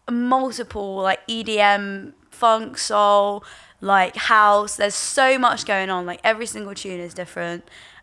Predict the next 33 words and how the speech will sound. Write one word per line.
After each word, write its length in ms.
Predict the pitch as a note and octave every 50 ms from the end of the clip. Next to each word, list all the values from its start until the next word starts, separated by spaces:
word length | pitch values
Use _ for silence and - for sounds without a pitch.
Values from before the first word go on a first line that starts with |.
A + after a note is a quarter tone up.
| _
And, 600 | - G3 G3+ G3 G3 F#3+ G3 F#3+ F#3+ F#3+ F#3 - - -
um, 720 | F#3+ F#3+ F#3 F#3 F#3 F#3 F#3 F#3 F#3 F#3 F#3+ G3 G3 G3 _ _ _ _ _ _ _ _ _ - - _
I 240 | G#3 G#3+ A3 G#3+ A3
went 180 | A3 G#3+ G3+
to 80 | G3 -
see 140 | - - G#3+ G3+
Caribou 720 | - - - B3 A3 A3 A3 A3 G#3+ A3+ A3+ A3+ A3+ A3+ A3+
when 140 | A#3+ A#3+ A#3+
I 100 | A#3+ A#3+
went. 420 | A#3+ A#3+ A#3+ B3 B3 B3 C4+ - - - - - - _ -
Anyway, 520 | A#3 B3 B3 A3+ G#3+ G3+ G3 G3 G3 G3 -
I 80 | G#3
was 100 | G#3 G#3 -
dancing 420 | C4 C4+ C4+ C4+ C#4 - B3 G#3+
by 120 | G#3 G3+
the 80 | F#3+ G3
speakers, 600 | - - - F#3+ F#3 F#3 - - F3+ F3+ F3+ F3
'cause 120 | - F#3+
I'm 80 | F#3+ G#3
always 220 | G#3 G#3 G3 F#3+
by 180 | F#3 - F3 E3+
the 80 | E3 E3+
speakers. 600 | - - - E3+ E3+ E3 - F3 E3+ F3 F3+ - - - - - - _
And 300 | - A3+ - - - A#3+ A#3+
you 60 | A#3+
know 240 | B3 C4+ C4+ B3+ G#3+
that, 180 | F#3+ E3+ C3+
'cause 140 | - A#3 G#3
my, 120 | A2+ - -
my 180 | - A3+ - A#3
Instagram 500 | C4 A#3+ - - G#3+ - F3+ E3+ F#3 F#3+
bio 280 | F3+ F3+ F#3 F#3+ F#3 F#3
says, 260 | - G3+ G3+ F#3+